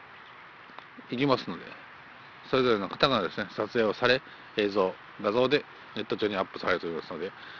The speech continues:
その映像、画像までは記載してあります。では、この辺で、鉄キャス、甲州市の東武野田編の終わりたいと思います。えー、ご覧いただきましてありがとうございました。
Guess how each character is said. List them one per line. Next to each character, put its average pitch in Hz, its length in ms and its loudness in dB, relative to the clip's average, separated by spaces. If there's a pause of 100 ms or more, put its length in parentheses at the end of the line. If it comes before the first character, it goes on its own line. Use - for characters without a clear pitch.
(240)
そ 139 100 2
の 139 140 4
映 123 160 2
像、 113 260 4 (560)
画 117 120 2
像 110 120 2
ま 113 100 -2
で 95 80 2
は 80 40 0
記 - 120 -8
載 92 180 4
し - 40 -8
て - 80 -4
あ 78 140 -6
り - 100 -12
ま - 100 -12
す。 - 160 -14 (680)
で 120 60 0
は、 95 60 0
こ - 120 0
の 160 120 2
辺 143 180 0
で、 127 160 0 (1500)
鉄 104 180 0
キ 85 100 -2
ャ 73 40 -8
ス、 - 220 -14 (120)
甲 131 160 4
州 123 180 2
市 - 180 -8
の 101 300 0 (640)
東 127 180 8
武 92 60 -6
野 101 120 -2
田 147 140 8
編 139 180 -2
の 139 160 0 (160)
終 - 20 -10
わ 104 80 2
り 95 60 -2
た 87 100 -4
い 85 40 -6
と - 80 -12
思 78 100 -12
い - 20 -10
ま 82 80 -10
す。 - 140 -16 (500)
え 95 100 -2
ー、 92 40 -4
ご 101 60 2
覧 95 100 4
い 90 40 -2
た 87 80 2
だ 87 60 -4
き 85 40 -4
ま 80 60 -6
し - 40 -10
て - 60 -4
あ - 20 -2
り 78 40 -2
が 78 60 -6
と 82 60 -4
う - 40 -4
ご 78 40 -10
ざ 82 80 -10
い - 20 -10
ま 80 100 -12
し - 60 -10
た。 - 100 -10